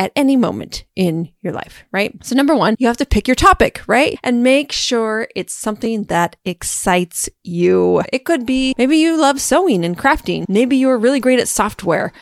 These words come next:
Maybe you love animals and know how to take care of specific type of animal. Maybe you're good at photography, specifically food photography. And think of all these things, something that excites you, that you know,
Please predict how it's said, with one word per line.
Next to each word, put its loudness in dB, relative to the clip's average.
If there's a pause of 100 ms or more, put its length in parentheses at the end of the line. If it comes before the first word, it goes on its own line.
(120)
Maybe -2
you 2
love 2
animals 2
and -4
know -2
how -2
to -4
take -4
care 0
of 0
specific -4
type -6
of -4
animal. -2
Maybe -2
you're 0
good 0
at -2
photography, -2
specifically -2
food 0
photography. -6
And -6
think -2
of 0
all 4
these -4
things, -4
something -2
that -2
excites -2
you, -2
that -2
you 0
know, 0